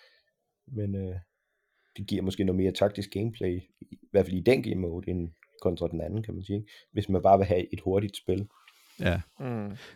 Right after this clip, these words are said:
Speaker 2: Nu var jeg lidt vævende på det her før, med hvor mange rogues der var, øh, om det var enogtyve eller, eller femogtyve, men det er faktisk femogtyve stykker, de er oppe på, og der var kun tretten ved udgivelsen.
Speaker 1: Ja.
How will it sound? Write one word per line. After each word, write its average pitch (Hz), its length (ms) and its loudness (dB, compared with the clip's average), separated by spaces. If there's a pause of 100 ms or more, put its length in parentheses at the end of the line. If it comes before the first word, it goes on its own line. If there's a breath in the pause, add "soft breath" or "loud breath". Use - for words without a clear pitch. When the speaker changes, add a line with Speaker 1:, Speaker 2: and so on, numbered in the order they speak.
Speaker 2:
Nu 104 80 6
var 110 120 10
jeg 104 100 10
lidt 101 200 6
vævende 113 320 10
på 95 100 2
det 104 100 8
her 101 140 8
før, 110 260 8
med 98 240 8
hvor 95 180 4
mange 98 360 8
rogues 117 200 4
der 90 100 6
var, 107 340 4
øh, 90 300 0
om 92 120 2
det 92 100 6
var 90 80 6
enogtyve 104 580 6
eller, 85 320 4
eller 95 200 0
femogtyve, 95 480 4
men 95 140 0
det 104 80 6
er 117 140 8
faktisk - 400 -2
femogtyve 104 420 4
stykker, 104 280 2
de 98 80 2
er 95 60 4
oppe 92 160 2
på, 95 200 2
og 92 80 -2
der 92 60 2
var 98 140 4
kun 104 220 2
tretten 98 300 0
ved 92 60 4
udgivelsen. 98 580 0 (560 soft breath)
Speaker 1:
Ja. 101 120 4